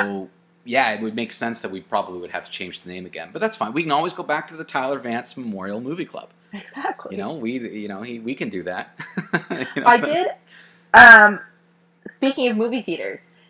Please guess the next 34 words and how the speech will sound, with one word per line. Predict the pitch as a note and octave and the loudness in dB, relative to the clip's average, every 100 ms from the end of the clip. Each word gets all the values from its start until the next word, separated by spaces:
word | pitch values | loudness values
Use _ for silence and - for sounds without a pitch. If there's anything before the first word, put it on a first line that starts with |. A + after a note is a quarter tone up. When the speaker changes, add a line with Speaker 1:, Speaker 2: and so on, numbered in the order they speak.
| - | -8
Speaker 1:
did | A3+ | -4
you | A3+ | -2
get | A3 A#3 A3+ | 2 2 2
the | F#4 A3 | -2 -2
email | A#3 A#3 | 2 2
from | A#3+ B3 | 2 0
the | G3 | -6
screening | - G#3+ G#3 A3 | -6 -4 -4 -4
room, | B3 D#4+ E4+ - | -4 -4 -6 2
the, | G#3 F3+ F3+ F3 E3+ - - | 6 6 6 4 2 -4 -4
their | F3+ F3+ F3 E3+ E3+ - - | 0 2 2 -2 -6 -10 2
update? | G3+ - C4+ F#4 - _ - - | 4 6 2 -2 -8 _ -20 -16
Speaker 2:
Uh, | - | -12
no. | A2 F2 E2+ D#3+ - _ _ _ | -8 -8 -8 -12 -16 _ _ _
<laughs> | - - A3+ A3+ | -20 -16 -12 -2
I | - D3 | 4 4
didn't | C4 - | 4 -2
get | A2+ A2+ | -2 0
it. | A3 - | -2 -2
Speaker 1:
Oh, | C3+ D3 C3+ | -8 -4 4
Speaker 2:
There's | F#4+ - | 6 6
Speaker 1:
just | D4+ | 4
Speaker 2:
an | |
Speaker 1:
like | C4 C#4+ | 4 6
their | C#4 C#4 | 6 6
Speaker 2:
update? | D4 | 8
Speaker 1:
regular | D4 D#4 D4 D#4 D#4 D#4 | 6 6 2 2 2 0
mailing | E4+ E4+ G3+ | 0 0 -2
list. | E3+ D#3 | -4 2
Speaker 2:
Yeah, | A#3+ C4 | 4 6
I'm | C3+ C#3 | 4 2
on | D3 - | 0 -4
it. | G#2 - | -12 -18
<laughs> | - | -20